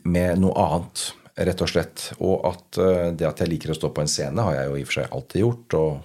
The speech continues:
holdt foredrag og presentasjoner og sånn, det har jeg jo holdt på med siden jeg var speiderleder. Så,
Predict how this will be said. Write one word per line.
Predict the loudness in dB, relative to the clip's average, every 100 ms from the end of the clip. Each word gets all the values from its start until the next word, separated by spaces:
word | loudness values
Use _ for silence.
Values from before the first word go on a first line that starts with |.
| -2
holdt | -2
foredrag | 0 0 0 -2 -4
og | -4
presentasjoner | -4 -4 -2 -2 -2 -2
og | -2
sånn, | 0
det | 0
har | 0 -2
jeg | -2
jo | -4 -6 -14 -20 -20 -20 -20 -20 _
holdt | 0 2
på | 2
med | 0
siden | 2 0
jeg | 2
var | 2
speiderleder. | 0 0 0 0 0 0 2 0
Så, | 4 2